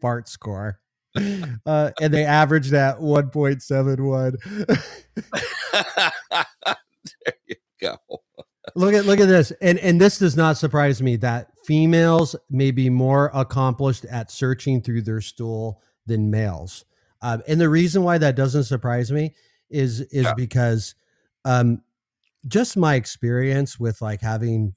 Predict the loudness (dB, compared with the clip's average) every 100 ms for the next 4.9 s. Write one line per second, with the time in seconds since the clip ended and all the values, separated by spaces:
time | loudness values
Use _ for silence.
0 | _ -12 -8 -8 -8 -6 -4 -4 -4 -6
1 | -8 -8 -6 -4 -4 -6 -10 _ _ -14
2 | -4 0 0 0 0 0 0 0 -2 -6
3 | _ _ -10 -4 0 2 2 2 2 0
4 | -2 0 -2 -2 -2 -2 -2 -6